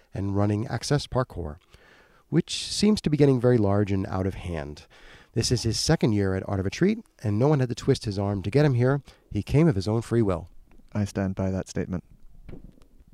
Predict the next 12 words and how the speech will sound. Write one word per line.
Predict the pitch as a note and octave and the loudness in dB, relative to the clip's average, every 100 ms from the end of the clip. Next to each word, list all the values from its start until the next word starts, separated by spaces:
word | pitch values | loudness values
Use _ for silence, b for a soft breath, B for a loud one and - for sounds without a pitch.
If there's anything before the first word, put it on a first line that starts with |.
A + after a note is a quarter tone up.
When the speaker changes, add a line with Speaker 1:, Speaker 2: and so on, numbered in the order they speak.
| - - | -20 2
Speaker 1:
Give | |
me | C3+ A#2 | 6 8
a | A2 | 6
quick | - B2 | 4 0
intro | A#2 - F3 | 0 4 2
to | - A#2+ G#2+ G2+ | 2 4 4 4
the | F#2+ | 0
talk | F#2 - G#2 - | -2 -4 -6 -6
that | A2+ A2 | -4 -2
you | |
gave. | A#2+ G3 - _ b b b | 0 0 -4 _ b b b
Speaker 2:
So | - B2 | -6 -4